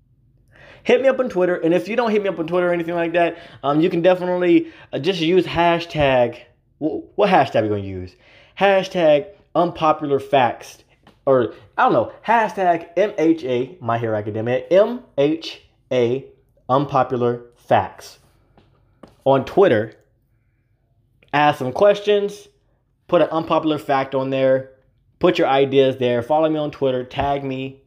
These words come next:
if you would love. Mangavation, M A N G A V A T I O N. That's M A N G A, Manga. Vation,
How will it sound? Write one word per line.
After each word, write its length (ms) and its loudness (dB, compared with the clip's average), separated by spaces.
if 180 -6
you 100 -2
would 100 -2
love. 480 -2
Mangavation, 720 2
M 180 -2
A 180 -2
N 200 -2
G 180 -6
A 200 -4
V 240 -8
A 120 -2
T 240 -8
I 260 -4
O 160 -2
N. 420 0
That's 220 -2
M 340 0
A 320 4
N 360 -2
G 220 -4
A, 200 2
Manga. 720 0
Vation, 640 0